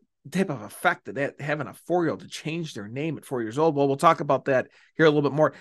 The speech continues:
It was when her youngest son, who was just three at the time, so there's two boys, four and three, said that he also, now the younger son wanted to identify as a girl.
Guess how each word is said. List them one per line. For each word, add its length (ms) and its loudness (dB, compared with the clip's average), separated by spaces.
It 100 4
was 140 0
when 160 4
her 140 4
youngest 600 2
son, 300 4
who 180 -2
was 260 -4
just 360 -2
three 240 2
at 100 2
the 80 -2
time, 320 -4
so 140 -8
there's 120 -6
two 140 -2
boys, 340 2
four 220 2
and 140 0
three, 260 -8
said 220 -2
that 80 -2
he 260 -2
also, 500 6
now 120 8
the 120 0
younger 320 6
son 300 2
wanted 180 -2
to 60 -4
identify 500 -4
as 140 -10
a 40 -12
girl. 420 -8